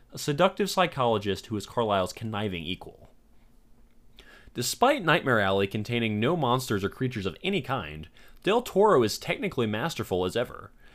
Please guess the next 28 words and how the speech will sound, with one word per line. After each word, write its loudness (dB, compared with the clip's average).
crafting 2
a 0
memorable 4
neo-noir 4
vision 0
of -6
both 2
the -4
high 2
and 0
low 4
social 0
classes -4
in -6
the -2
United -2
States -6
during -2
a -4
period 0
right 2
at 0
the 0
end -2
of -6
the -2
Great 0
Depression -4